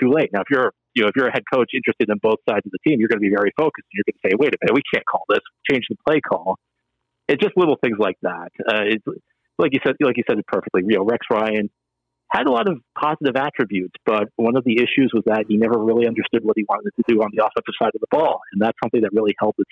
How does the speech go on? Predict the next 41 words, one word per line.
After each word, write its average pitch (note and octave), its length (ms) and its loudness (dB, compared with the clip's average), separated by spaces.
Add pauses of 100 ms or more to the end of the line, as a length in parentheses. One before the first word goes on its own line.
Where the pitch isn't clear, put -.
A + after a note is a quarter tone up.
team G2 160 -2
back B2+ 300 0 (560)
in G#2+ 160 0
spite G2+ 340 0
of G2 220 -2
his A2+ 140 0
many G2+ 200 -2 (180)
positive B2 480 0
qualities. F2+ 520 -4 (100)
So A2 260 2 (840)
I D3+ 120 -2
think, G3+ 200 -2 (160)
I A#2+ 80 0
think C#3 160 -2
you're C3 120 2
absolutely A#2+ 380 0
right. A2+ 200 2
I F#2+ 40 0
think B2 140 -2
the B2 80 -2
fact B2 220 -2
Robert A#2 300 0
Saleh A2+ 220 2
is - 100 -16
willing A2 220 2
to A#2+ 100 -4
delegate G#2 520 0
to A2 160 0
oversee A2+ 360 0
the G#2+ 120 -2
big A2 200 0
picture, - 280 -2
he's C3+ 100 -4
a - 100 -2
guy A#2 80 4
who A2 140 -8
seems A#2+ 160 0
like A2+ 160 2
he A2+ 100 -4
understands G#2+ 640 -2
that G2 100 -2